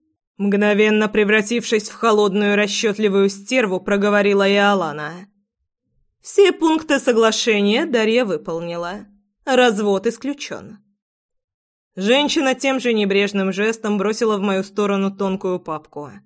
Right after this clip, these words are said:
Та заскользила по гладкой поверхности и остановилась на середине стола. «Вызываю С Б и санэпидемнадзор. Не открывайте, Роман Дмитриевич. Вдруг там споры сибирской язвы?»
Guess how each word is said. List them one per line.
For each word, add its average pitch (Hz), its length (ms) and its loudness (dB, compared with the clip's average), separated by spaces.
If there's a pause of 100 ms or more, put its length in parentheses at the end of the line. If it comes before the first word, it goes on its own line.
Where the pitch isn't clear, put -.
(680)
Та 214 140 2
заскользила 208 640 0
по 202 160 -4
гладкой 185 360 -4
поверхности 202 760 -6
и 196 140 2
остановилась 190 760 -2
на 196 80 -4
середине 180 500 -6
стола. 160 440 -8 (960)
«Вызываю 233 840 6
С 202 120 0
Б 233 340 4
и - 20 4
санэпидемнадзор. 247 1300 0 (460)
Не 359 140 0
открывайте, 339 680 2
Роман 240 320 0
Дмитриевич. 233 720 -4 (240)
Вдруг 240 380 0
там 220 180 0
споры 220 380 0
сибирской 247 520 -2
язвы?» 233 600 -4